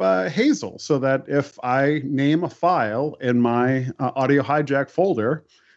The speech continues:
and it says Level Me in the file name, that will automatically open the file in Levelator. And then I just have to push a button and it runs in Levelator. Um, and, you know, so that's not a, a difficult thing.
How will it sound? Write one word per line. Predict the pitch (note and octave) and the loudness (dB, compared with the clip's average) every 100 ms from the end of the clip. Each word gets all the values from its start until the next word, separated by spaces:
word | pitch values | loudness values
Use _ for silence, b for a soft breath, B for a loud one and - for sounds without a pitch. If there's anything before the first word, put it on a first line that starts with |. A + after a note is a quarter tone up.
| b | b
and | B2 B2+ | 0 0
it | - | 0
says | C#3+ C3 - - | 0 -2 -4 -8
Level | B2 F#3 G3 | -2 0 0
Me | A#2+ A2+ D3 - _ - | -2 -2 -4 -6 _ -2
in | A#2+ | -2
the | A#2 | 2
file | F3 C4+ G3 | 2 2 2
name, | G#2+ G2 D#3+ - b b b | -2 -2 -2 -4 b b b
that | A2 C3 | -2 -2
will | - - C3 | -2 -4 0
automatically | B2 B2+ A2+ - G3 A#3 _ _ | 2 2 -2 -2 -4 -4 _ _
open | D3 E3 F#3 | -2 2 2
the | F#3+ | 0
file | - F3+ F#3 F#3+ F#3+ | -2 0 0 0 -2
in | F#3+ G3+ | -2 0
Levelator. | G3 A3+ F3+ A2 - - _ _ - | 2 0 0 -2 -4 -14 _ _ -6
And | A#2 B2 | -2 2
then | C3 | 2
I | |
just | C3 D3+ | 2 2
have | E3 D#3+ | 0 -2
to | |
push | - G3 F#3 | 0 0 0
a | |
button | F3+ - E2+ D#2 - | 0 -2 -4 -14 -4
and | A#2 B2 - | 0 0 0
it | C3 | -2
runs | G#2+ A#2 B2 | 0 0 0
in | C#3 | 2
Levelator. | E3+ G#3+ G#2 F#2+ - - - | 2 0 -2 -4 -6 -16 -6
Um, | A2 G#2 G#2+ A2 G#2+ _ B B B - | -2 0 0 0 -2 _ B B B -6
and, | C#3 C#3 C3+ D3 | -2 0 2 2
you | D#3+ | 2
know, | C#3+ | 0
so | C#3 E3 | 0 0
that's | D#3+ G3+ - - | 0 -2 -4 -2
not | G3 A#3 | 0 2
a, | E3 A#2+ - - | 0 -2 -4 -6
a | |
difficult | A#2+ B2+ D3 - C3+ G#2 - | -2 0 0 0 0 -2 -4
thing. | - G#2 A#2+ G3 | -2 0 0 -4